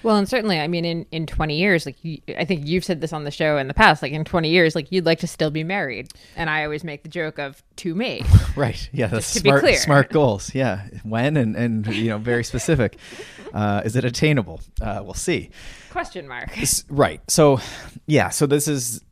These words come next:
Speaker 2: we have those different roles, you know, work. Are you trying to be retired? You could get financial goals into that. Uh, and we're trying to just wrap that up. And so for some people, if,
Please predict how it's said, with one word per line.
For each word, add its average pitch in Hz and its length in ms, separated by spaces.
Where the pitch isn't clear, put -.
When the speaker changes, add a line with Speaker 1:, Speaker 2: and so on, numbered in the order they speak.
Speaker 2:
we 123 140
have 135 100
those 127 160
different 120 260
roles, 101 240
you 101 60
know, 92 140
work. 123 420
Are 101 80
you 95 180
trying 95 220
to 92 40
be 87 120
retired? 139 640
You 92 60
could - 120
get - 160
financial 110 540
goals 117 340
into 113 220
that. 110 320
Uh, 90 380
and 113 100
we're 113 80
trying 117 220
to 110 80
just 110 180
wrap 95 240
that 85 180
up. 62 160
And 120 120
so 160 100
for 143 160
some 190 180
people, 160 280
if, 127 100